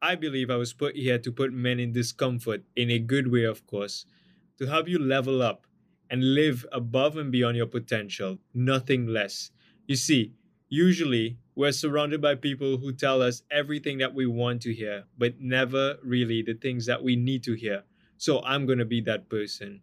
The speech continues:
I'm not here to tell you that you should take it easy, to let the universe take its course, and see what life brings you. That is passive, and passive men achieve nothing. I'm here to encourage you to live with intention, to live with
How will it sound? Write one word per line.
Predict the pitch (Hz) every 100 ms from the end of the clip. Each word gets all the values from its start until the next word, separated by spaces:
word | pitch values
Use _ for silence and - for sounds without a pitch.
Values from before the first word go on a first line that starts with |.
| _
I'm | 135 143
not | 185
here | 175 160
to | 160
tell | 147 156 147
you | 135 135
that | 127
you | 120
should | 117 117
take | 127 117
it | 110
easy, | 165 160 151 143 156 151
to | 147 131
let | 120 117
the | 117
universe | 117 117 117 113
take | - 120 113
its | 110 -
course, | - 160 156 156 151 - _ _ _
and | 127 123
see | - 165 147
what | 143 127 123
life | 117 117 113
brings | 131 131 135 127
you. | 117 104 - _ _ _ _ _
That | 147 165
is | 175
passive, | - 139 120 113 101 _ _ _ _
and | 127 120
passive | 147 143 151
men | 131 131 127 127 123 _
achieve | - 117 135 117
nothing. | 120 117 113 104 98 _ _ _ _ _ _ -
I'm | 123
here | 156 180
to | 180 175
encourage | 156 147 135
you | 123
to | 123 131
live | 120
with | 113
intention, | 110 110 156 156 151 147 143 135
to | 127
live | 117 113
with | 113